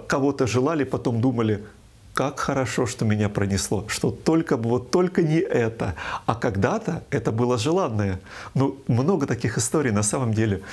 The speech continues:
Поэтому, ребята, постарайтесь, если вы, опять-таки, йогой планируете заниматься, а, постарайтесь не тратить, э, свои ресурсы, энергию на то, чтобы желать.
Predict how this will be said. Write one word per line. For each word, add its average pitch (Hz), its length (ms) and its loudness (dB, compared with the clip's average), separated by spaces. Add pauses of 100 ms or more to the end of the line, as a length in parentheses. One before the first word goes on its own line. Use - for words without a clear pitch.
(520)
Поэтому, 151 320 2
ребята, 143 340 2
постарайтесь, 147 800 0 (240)
если 143 260 0
вы, 123 140 2
опять-таки, 123 500 0
йогой 123 300 2
планируете 110 560 2
заниматься, 113 600 0 (440)
а, 113 140 0
постарайтесь 147 680 0
не 135 180 2
тратить, 139 560 -2
э, 110 140 0
свои 123 500 2
ресурсы, 123 720 2
энергию 127 400 2
на 104 120 2
то, 139 140 2
чтобы 117 300 0
желать. 104 420 0